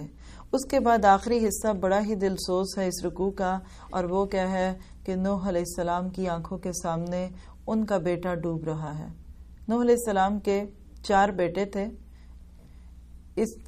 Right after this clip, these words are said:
تین بیٹے تو مسلمان تھے اور انہی سے آگے نسل چلی، سام، حام، یافس، جو ان کے ساتھ کشتی میں سوار ہوئے،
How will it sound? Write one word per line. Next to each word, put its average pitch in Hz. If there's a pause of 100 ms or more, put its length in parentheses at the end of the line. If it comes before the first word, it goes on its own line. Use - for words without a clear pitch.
(280)
تین 226
بیٹے 214
تو 214
مسلمان 185
تھے 208
اور 196
انہی 196
سے 226
آگے 185
نسل 180
چلی، 202
سام، 180
حام، 175
یافس، 170 (220)
جو 180
ان 180
کے 190
ساتھ 180
کشتی 180
میں 202
سوار 190
ہوئے، 202